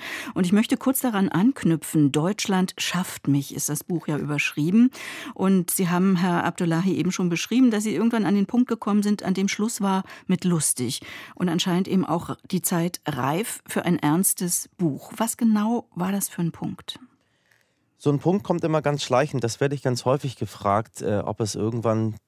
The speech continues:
Speaker 2: diesen Moment gibt, wo man was merkt. Äh, das ist aber leider nicht so. Wenn es den Moment geben würde, würde man wahrscheinlich viel schneller reagieren. Das ist so ein schleichender Prozess und dann gucken Sie nach ein paar Jahren noch mal ein wenig zurück oder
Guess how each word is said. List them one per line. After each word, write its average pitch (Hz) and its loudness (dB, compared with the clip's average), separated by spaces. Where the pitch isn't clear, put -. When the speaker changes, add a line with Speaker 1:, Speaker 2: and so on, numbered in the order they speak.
Speaker 2:
diesen 104 -2
Moment 104 0
gibt, - -8
wo 98 -4
man 104 -2
was 95 -6
merkt. 101 -4
Äh, 92 -4
das 110 -6
ist - -4
aber 107 0
leider 92 0
nicht 92 -6
so. 85 -4
Wenn 95 -4
es 98 -6
den 107 -2
Moment 104 -2
geben 110 -4
würde, 104 -4
würde 110 -2
man 107 0
wahrscheinlich 107 -2
viel 113 -6
schneller 110 -2
reagieren. 82 -4
Das 113 -4
ist 147 -4
so 131 -6
ein 113 -2
schleichender 117 0
Prozess - -4
und 95 -6
dann 104 -4
gucken 113 -6
Sie 110 -4
nach 110 -2
ein 107 -2
paar 101 -2
Jahren 104 -2
noch 101 -4
mal 101 -2
ein 98 -4
wenig 101 -6
zurück 110 -4
oder 98 -4